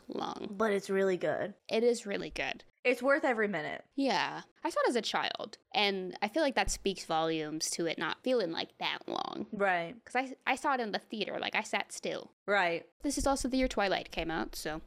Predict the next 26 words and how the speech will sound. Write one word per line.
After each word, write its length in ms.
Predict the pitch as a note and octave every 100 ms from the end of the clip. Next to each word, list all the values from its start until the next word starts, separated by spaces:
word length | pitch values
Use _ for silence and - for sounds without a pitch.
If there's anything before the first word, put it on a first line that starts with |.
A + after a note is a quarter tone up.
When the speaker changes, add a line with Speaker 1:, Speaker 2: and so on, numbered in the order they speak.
| -
Speaker 2:
Ooh, 480 | G3+ G3+ F#3+ E3+ D#3+
yes. 500 | D3 C3+ - G#3 -
Speaker 1:
Mm-hmm. 100 | A#3 A3+ - _
And 100 | -
that 140 | B3+ A#4
movie's, 300 | F4+ B3+ A3+
like, 180 | G#3+ -
two 180 | G#3+ F#3+
hours 600 | F#3 E3+ D#3+ F3+ - - _ _
for 80 | A3+
no 140 | G#3 F3+
reason. 420 | E3+ - B3+ C4
<laughs> 400 | - - - -
Speaker 2:
It 160 | D#4 E4
is, 160 | D#4+ C#4
but 120 | A3+
it 20 |
doesn't 280 | G3+ G3+ F3+
feel 140 | F3
like 240 | D#3+ E3 -
it. 180 | - -
Speaker 1:
No, 140 | A#3+ G#3+
it 80 |
feels 160 | - A#3
like 160 | A3 G#3+
ninety. 500 | G3+ F#3+ F#3+ F3